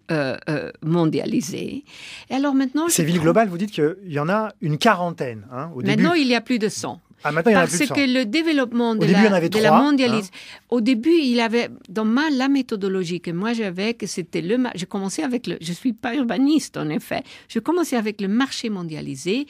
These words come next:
Speaker 1: et la demande est quand est-ce qu'ils ont besoin d'une territorialité.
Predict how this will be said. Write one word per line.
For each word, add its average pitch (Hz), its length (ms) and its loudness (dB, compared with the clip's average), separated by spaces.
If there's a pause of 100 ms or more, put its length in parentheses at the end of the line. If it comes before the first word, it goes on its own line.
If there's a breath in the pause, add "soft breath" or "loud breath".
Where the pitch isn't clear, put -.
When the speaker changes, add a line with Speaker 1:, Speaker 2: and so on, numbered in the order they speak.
(260 loud breath)
Speaker 1:
et 190 60 -2
la 185 140 0
demande 240 480 2
est 170 280 0 (320 loud breath)
quand 320 320 2
est-ce 233 220 0
qu'ils 196 260 -4
ont 254 140 2
besoin 185 480 0
d'une 165 200 -4 (220)
territorialité. 233 1000 -2